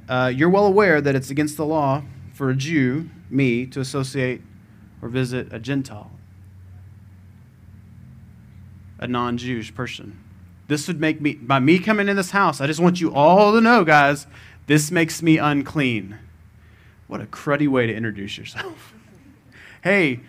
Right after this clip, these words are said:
hi, unclean person. I just want you to know that I'm breaking some laws here. Be grateful." But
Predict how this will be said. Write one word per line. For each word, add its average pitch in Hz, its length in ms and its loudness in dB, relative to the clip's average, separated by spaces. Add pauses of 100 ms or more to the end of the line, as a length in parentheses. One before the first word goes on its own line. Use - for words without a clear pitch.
(320)
hi, 160 160 0
unclean 143 360 0
person. 131 340 -4
I 120 40 -4
just 123 140 -8
want 143 180 -4
you 160 60 -4
to 160 60 -2
know 160 280 6
that 123 140 0
I'm 113 100 -2
breaking 123 280 -2
some 143 160 -6
laws 127 280 0
here. 90 240 -12 (1400)
Be 113 80 -14
grateful." 107 440 -10 (1800)
But 175 400 -2